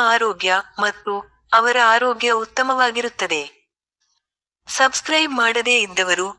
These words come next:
ದಯವಿಟ್ಟು ಸಬ್ಸ್ಕ್ರೈಬ್ ಮಾಡಿ, ಎಲ್ಲಾ ವಿಡಿಯೋಗಳನ್ನು ನೋಡಿ.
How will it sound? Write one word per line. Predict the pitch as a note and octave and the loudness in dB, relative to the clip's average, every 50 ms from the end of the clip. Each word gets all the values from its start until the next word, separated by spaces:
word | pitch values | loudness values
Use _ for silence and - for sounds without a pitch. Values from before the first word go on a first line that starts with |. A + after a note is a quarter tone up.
| _ _ - G3+ | _ _ -4 -2
ದಯವಿಟ್ಟು | A3+ A#3 C4 C#4 D4 C#4 - C#4+ C#4+ | 0 0 0 0 -2 -2 -2 -4 -4
ಸಬ್ಸ್ಕ್ರೈಬ್ | C4+ - A3+ G#3 - - - A#3 A#3+ B3 A#3 | -2 -2 -2 -2 -2 -2 -2 0 0 0 0
ಮಾಡಿ, | G#3 G3 F3+ E3+ D#3+ E3 F3 F#3 - _ _ _ _ _ - | 0 0 0 0 0 -2 -4 -6 -8 _ _ _ _ _ -2
ಎಲ್ಲಾ | A#3 A#3+ B3 C#4 D4+ D4+ | -2 0 2 2 2 2
ವಿಡಿಯೋಗಳನ್ನು | C#4 B3+ A#3+ A#3 A#3+ A#3+ A#3+ A3+ G#3+ G#3 G3+ G3 F#3+ G#3+ A3+ | 2 2 2 2 2 0 0 0 0 -2 -2 -2 -4 -6 -4
ನೋಡಿ. | B3+ C4 B3 G#3+ F3+ D#3+ | -2 -2 -2 -2 -4 -8